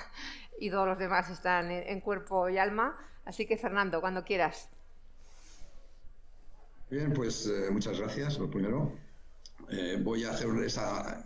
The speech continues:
Speaker 2: esfuerzo de en doce minutos, eh, contar, eh, un poco la experiencia de Álava Central. Eh, vamos a ver si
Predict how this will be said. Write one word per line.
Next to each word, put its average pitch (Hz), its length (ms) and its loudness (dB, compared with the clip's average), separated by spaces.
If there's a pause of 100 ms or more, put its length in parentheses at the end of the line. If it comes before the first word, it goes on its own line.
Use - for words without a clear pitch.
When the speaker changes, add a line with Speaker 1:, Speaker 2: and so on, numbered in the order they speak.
(140)
Speaker 2:
esfuerzo 107 440 0
de 98 60 4
en 95 60 8
doce 110 240 4
minutos, 101 640 4 (420)
eh, 90 240 2
contar, - 400 4 (680)
eh, 85 640 0
un - 960 -14
poco 113 220 2
la 92 80 4
experiencia 101 680 2
de 90 300 4
Álava 85 260 2
Central. 110 680 0 (1200)
Eh, 80 680 4 (220)
vamos 92 300 2
a 92 60 4
ver 90 120 6
si - 420 4